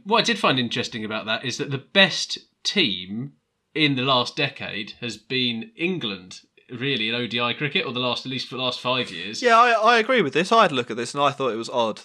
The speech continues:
Speaker 2: that, um, that nobody had made the list. I, I, I, I, I think maybe because it's a decade thing. They're, so who are England's best players? Um, one, they're, they're a little bit of a team, but if you'd say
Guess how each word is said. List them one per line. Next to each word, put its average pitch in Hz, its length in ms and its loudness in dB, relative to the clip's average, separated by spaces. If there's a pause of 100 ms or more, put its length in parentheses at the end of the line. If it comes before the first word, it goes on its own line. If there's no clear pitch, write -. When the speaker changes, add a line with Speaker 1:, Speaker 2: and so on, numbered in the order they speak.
Speaker 2:
that, 110 360 -4
um, 110 520 -2 (300)
that 113 180 -6
nobody 113 340 -2
had 107 120 -4
made 104 240 -4
the 104 80 -8
list. 98 440 -8
I, - 260 2 (480)
I, 196 120 6
I, 233 400 -2 (120)
I, 220 200 4 (200)
I 226 40 6
think 139 560 2
maybe 202 300 6
because 185 260 -2
it's 147 100 -4
a 151 60 -8
decade 135 640 4
thing. 107 440 -4 (480)
They're, 147 640 6
so 175 140 2
who 214 200 8
are 185 120 6
England's 147 260 0
best - 280 0
players? 127 720 2
Um, 127 640 4 (800)
one, 160 600 4
they're, 135 440 0
they're 131 200 2
a - 20 4
little 123 180 0
bit 110 80 -6
of 104 80 -10
a 101 40 -12
team, 101 320 -8
but 113 160 -8
if 113 120 -12
you'd 135 120 -8
say 139 220 0